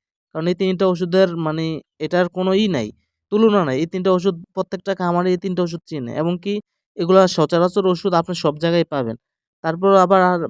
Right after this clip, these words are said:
আরও কম দামে যদি চান, তাহলে আর আছে হচ্ছে ফাস্টবেট,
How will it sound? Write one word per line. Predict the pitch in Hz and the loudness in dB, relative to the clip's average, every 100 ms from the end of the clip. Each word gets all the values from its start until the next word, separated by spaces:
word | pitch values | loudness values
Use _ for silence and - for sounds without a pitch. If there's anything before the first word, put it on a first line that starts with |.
| 107 | -2
আরও | 156 175 | 0 0
কম | 190 180 | 0 0
দামে | 190 185 | 0 0
যদি | 180 175 175 | -2 -4 -4
চান, | 180 175 | -2 -2
তাহলে | 170 170 165 | -2 0 2
আর | 160 156 | 2 0
আছে | 160 - | -6 -6
হচ্ছে | 165 - 175 | -8 -6 -8
ফাস্টবেট, | 170 165 156 160 | -2 -2 0 0